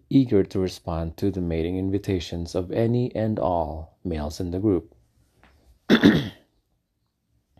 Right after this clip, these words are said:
Describing the b-, behavior of female chimps she monitored, primatologist Anne Pusey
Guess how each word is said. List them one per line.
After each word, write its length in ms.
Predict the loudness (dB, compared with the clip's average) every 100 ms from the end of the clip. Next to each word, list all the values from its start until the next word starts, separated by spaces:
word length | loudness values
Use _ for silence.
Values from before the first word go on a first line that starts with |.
| _ _ _ _ _ _ _ _ _ _ _ _ _ _ _ _ _ _ _ _ _ _ _ _ 0
Describing 960 | 0 0 2 4 4 4 -2 -2 -4
the 100 | -2
b-, 140 | -4 -6 _ _ -6
behavior 600 | -2 2 2 2 0 -2
of 180 | -2 -4
female 420 | -2 0 2 -2
chimps 560 | -4 -6 -4 -4 -6 -10
she 220 | -4 -2
monitored, 760 | 0 0 0 -4 -6 -6 -6 -10 _ _ _ _ _ _ _ _ _ 4
primatologist 800 | 6 6 0 -2 0 -2 -4 -6 -4
Anne 320 | -2 -2 -4
Pusey 640 | -2 -2 -2 -4 -4 -8